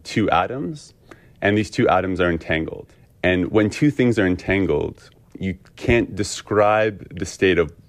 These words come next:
one thing without also describing the state of another thing. So let me give a really simple example.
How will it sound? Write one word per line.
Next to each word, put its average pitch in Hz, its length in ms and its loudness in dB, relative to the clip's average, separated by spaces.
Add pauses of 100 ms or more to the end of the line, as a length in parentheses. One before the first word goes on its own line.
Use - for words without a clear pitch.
one 110 240 0
thing 151 400 -2 (520)
without - 400 0
also 113 360 2
describing 90 600 0
the 85 60 -2
state 80 420 -2 (420)
of 82 280 2
another 78 280 -4
thing. - 280 -12 (800)
So - 160 -2
let 139 60 6
me 160 100 6
give 110 420 2
a 90 60 -4
really 110 200 0
simple 92 280 -4
example. 76 480 -8